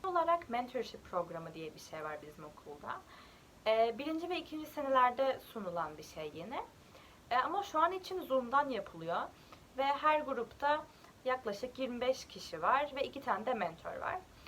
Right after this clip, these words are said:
Mentorlar da son sene öğrencisi ve genellikle işte derslere nasıl çalışılır, sınavlara nasıl hazırlanırım, herhangi bir zorlukta ulaşabileceğiniz, e, kişiler.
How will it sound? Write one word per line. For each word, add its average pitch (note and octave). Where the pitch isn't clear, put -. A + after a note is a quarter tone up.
Mentorlar G4+
da G4
son D#4+
sene C#4
öğrencisi F3+
ve F4
genellikle E4+
işte E4
derslere C#4+
nasıl C4+
çalışılır, C4+
sınavlara A#3
nasıl A#3
hazırlanırım, A#3
herhangi B3
bir C4+
zorlukta A3
ulaşabileceğiniz, G#3+
e, F3+
kişiler. C#4+